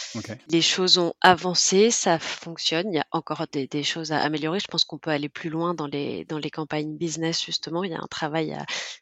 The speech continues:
Speaker 2: à faire pour être travaillé encore plus en collaboration avec eux.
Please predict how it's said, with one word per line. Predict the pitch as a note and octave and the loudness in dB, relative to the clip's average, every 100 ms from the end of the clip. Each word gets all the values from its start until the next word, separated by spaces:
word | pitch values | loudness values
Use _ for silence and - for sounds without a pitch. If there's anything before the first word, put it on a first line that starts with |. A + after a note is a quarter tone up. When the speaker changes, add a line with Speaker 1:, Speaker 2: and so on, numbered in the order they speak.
| - | -4
Speaker 2:
à | D#3+ | -2
faire | D#3+ - E3+ - | -2 2 2 2
pour | - | -2
être | D#3+ - | -2 -2
travaillé | - E3 D#3+ D#3 | -4 2 2 2
encore | E3 - - - | 0 -2 -6 -10
plus | - A3 - | -4 -2 -2
en | |
collaboration | F3+ E3 D#3 D3+ D3+ F3+ | -6 -6 -4 -2 -4 -2
avec | D#3+ C#3 | -4 -4
eux. | D#3+ | -8